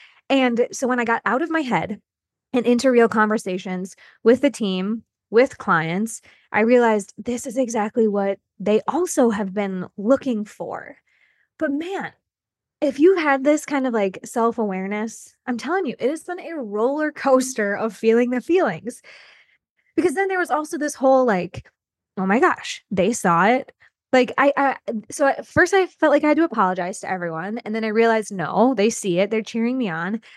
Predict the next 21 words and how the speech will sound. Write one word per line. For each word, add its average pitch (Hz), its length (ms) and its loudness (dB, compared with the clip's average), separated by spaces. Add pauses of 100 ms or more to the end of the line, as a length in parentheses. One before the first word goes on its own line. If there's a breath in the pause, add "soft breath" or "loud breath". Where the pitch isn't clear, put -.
(140)
Then 302 420 2
I 226 140 0
was 226 180 0
like, 208 300 -6 (100)
"Oh 330 140 -8
my 330 160 -6
gosh, 311 360 -2
everyone 294 320 -4
thinks 285 220 -6
I've 262 160 0
been, 247 240 -2
like, 214 280 -6 (220 soft breath)
hiding 285 540 -2
and 233 140 -6
playing 233 320 -4
small 294 560 -2
and 214 180 -4
wanting 285 500 0
more 202 280 -2
from 190 260 -6
me." 196 360 -6